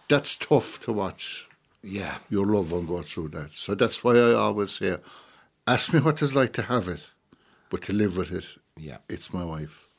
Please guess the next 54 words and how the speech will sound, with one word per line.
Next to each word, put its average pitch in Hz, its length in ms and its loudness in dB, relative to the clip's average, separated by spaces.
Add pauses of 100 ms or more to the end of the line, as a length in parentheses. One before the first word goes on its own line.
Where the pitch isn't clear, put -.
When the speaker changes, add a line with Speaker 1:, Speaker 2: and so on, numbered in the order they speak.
(640)
Speaker 2:
Um, 143 460 -2 (180)
and 175 220 -2
what, 180 260 2
what 156 480 -2
is 170 160 0
it 175 80 -8
like 139 220 0
for 113 160 -6
her? 92 400 -4
She 147 260 -4
is, 139 300 -4 (400)
is 104 160 -10
it 110 80 -14
safe 127 280 -4
to, 127 120 -10
can - 100 -10
we 113 80 -6
use 131 200 -2
the 151 60 -2
word 135 280 0 (100)
carer? 147 600 -4 (120)
I 104 100 -14
mean, 101 160 -10
she's 82 200 -8
your 82 80 -10
wife, 85 340 -6
obviously, 87 400 -10
but 73 160 -12
would 65 220 -16
you, 92 120 -12
are 90 60 -10
you 92 120 -8
comfortable 104 360 -10
with 113 100 -14
that 107 140 -6
word? 107 280 -6
Does - 100 -10
she 95 360 -10 (480)
Speaker 1:
Oh, 139 160 8
she 151 260 6
is. 85 300 4
Yeah. 82 260 -6
I'd 90 100 -6
be 95 100 -2
lost, 95 380 -4
I'd 90 140 -6
be 90 80 -2
lost 98 300 -2
with, 82 160 -6
lost 107 340 0
without 87 300 -8
her. 82 100 -12 (340)
Speaker 2:
Yeah. 90 200 -10 (680)
Yeah. 101 220 -6